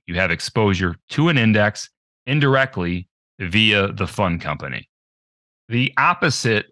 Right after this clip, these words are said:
of that is direct indexing, where someone actually owns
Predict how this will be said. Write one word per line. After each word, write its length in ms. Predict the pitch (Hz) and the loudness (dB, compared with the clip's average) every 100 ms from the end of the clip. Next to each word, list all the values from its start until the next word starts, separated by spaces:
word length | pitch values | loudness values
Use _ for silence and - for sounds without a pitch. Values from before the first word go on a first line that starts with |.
| - | -2
of 300 | 104 95 87 | 0 0 0
that 460 | 90 90 92 - - | 0 2 0 -2 -6
is 300 | 107 101 - | -4 -4 -6
direct 580 | - 110 131 175 170 - | -6 -2 0 -2 -4 -12
indexing, 760 | 110 92 82 78 - 78 71 | -8 -4 -4 -6 -8 -10 -10
where 220 | 90 95 95 | -4 -2 0
someone 540 | - 120 113 107 101 - | 0 2 4 2 0 0
actually 580 | 117 123 - 123 101 - | 0 -2 -4 -2 -2 0
owns 640 | 120 117 101 95 95 - | 0 2 2 0 -2 -4